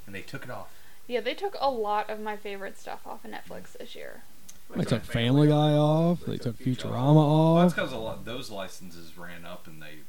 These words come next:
Speaker 3: Okay, should have renewed 'em.
Speaker 2: Mm.
Speaker 1: Fi-, well, I highly doubt they did with Disney taking it over.
Speaker 2: I
Speaker 1: Taking
Speaker 2: know,
Speaker 1: over
Speaker 2: and then
Speaker 1: Fox.
Speaker 2: isn't Disney gonna have their own streaming service?
Speaker 1: Yep. And from what I hear, it's all gonna be, like,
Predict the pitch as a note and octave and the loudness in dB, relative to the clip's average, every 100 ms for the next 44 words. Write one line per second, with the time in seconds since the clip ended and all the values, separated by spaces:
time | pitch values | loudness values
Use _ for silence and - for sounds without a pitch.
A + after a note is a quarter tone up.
0 | - - - - G3 G#3 G#3 - F3+ F3 | -10 -10 -10 -6 0 2 2 6 10 12
1 | G3+ G#3+ B3+ B3 G#3 - C3 C3+ - B2+ | 12 12 12 12 6 2 -2 -2 -4 -6
2 | - D2+ - - G2+ - G#2 F#2+ F2+ F#2 | -4 -6 -8 -8 -10 -8 -6 -6 -6 -8
3 | F2 F2 G2 C3 A2 F#2+ G2+ A#2 F#2 F2 | -8 -8 -8 -8 -8 -10 -8 -10 -10 -10
4 | E2 D#2+ D#2 E2+ G2+ - - - - - | -10 -10 -10 -10 -10 -10 -10 -10 -10 -10
5 | C4+ A3+ A3+ G#3+ G#3+ G3+ A#3 A#3 A#3 A#3+ | -6 -2 2 2 2 0 -2 -2 -2 -4
6 | A#3+ A3+ G#3+ A3 G#3+ G#3+ G#3+ G#3+ G3+ G3+ | -4 -4 -4 -4 -6 -6 -6 -6 -6 -6
7 | G3 G3+ G3+ - G#3+ G#3+ G#3 G#3 G#3+ G#3 | -6 -8 -8 -8 -8 -8 -8 -8 -6 -6
8 | G#3 G#3+ G#3+ - - - - - F2+ F#2+ | -6 -8 -8 -10 -10 -10 -10 -10 -8 -6
9 | C#3 - - - C3+ A#2+ A2+ A2+ B2 B2+ | -6 -8 -10 -8 -6 -6 -6 -4 -2 -4
10 | B2 C3+ A#2+ G#2+ G#2+ G#2+ G#2+ G#2+ G2+ | -4 -6 -6 -6 -6 -8 -8 -8 -8